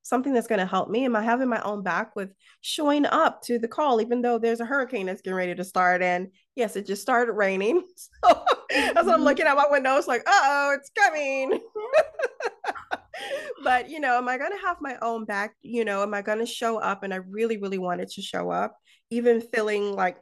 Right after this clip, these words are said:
Speaker 1: not so great and this Mother, Mother Earth <laughs> doing its thing over here.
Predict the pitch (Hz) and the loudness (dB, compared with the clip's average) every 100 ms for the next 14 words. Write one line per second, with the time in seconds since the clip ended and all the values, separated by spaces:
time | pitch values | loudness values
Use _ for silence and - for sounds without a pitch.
0 | - 190 190 - 196 190 185 180 185 - | -6 -4 -4 -6 -8 -2 0 0 -2 -2
1 | 180 175 175 156 180 196 - _ _ _ | -2 -2 -6 -8 -6 -8 -8 _ _ _
2 | _ _ _ _ _ _ _ _ _ _ | _ _ _ _ _ _ _ _ _ _
3 | _ _ _ - 202 208 196 - 226 226 | _ _ _ -12 -2 2 2 2 2 2
4 | 202 202 185 226 - - - 415 - 508 | 4 4 4 2 -4 -6 0 0 0 -6
5 | - - - - - 254 254 254 254 - | -6 -12 -8 -8 -4 2 4 4 2 -2
6 | 285 254 214 214 226 196 190 185 | -2 -2 -2 -4 -6 -4 -4 -6